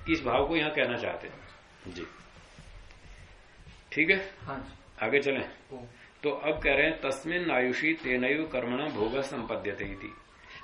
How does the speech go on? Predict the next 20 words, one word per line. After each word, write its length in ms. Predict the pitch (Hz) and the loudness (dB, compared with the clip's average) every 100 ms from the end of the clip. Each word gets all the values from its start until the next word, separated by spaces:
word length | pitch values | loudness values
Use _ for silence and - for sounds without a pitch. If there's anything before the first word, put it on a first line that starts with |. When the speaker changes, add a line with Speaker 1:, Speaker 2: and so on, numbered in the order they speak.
| - | -4
Speaker 1:
अब 160 | 139 143 | -4 2
जो 100 | 165 | 2
अस्सी 220 | - 160 | 4 0
साल 240 | 156 156 | 4 4
जीने 260 | 143 151 151 | 4 2 2
की 160 | 147 139 | 4 6
आयु 200 | 135 127 | 6 4
मिली, 220 | 110 - - - - - - - - - - - - - 117 | 0 -2 -6 -14 -18 -18 -20 -20 -20 -20 -20 -20 -20 -8 -2
ये 80 | |
बीस 240 | 117 135 131 | 2 2 4
हजार 220 | 135 131 | 4 4
कर्मों 280 | 127 123 123 | 2 2 0
से, 180 | - - - - - - - - | -2 -10 -12 -20 -20 -20 -20 -16
शरीर 400 | - 110 117 127 | -2 2 4 4
भी 100 | 139 | 4
बीस 260 | 139 143 139 | 2 2 4
हजार 220 | 139 139 | 2 2
कर्मों 300 | 139 139 139 | 2 0 0
से 120 | 143 | -2
मिला, 220 | 143 147 | -2 -2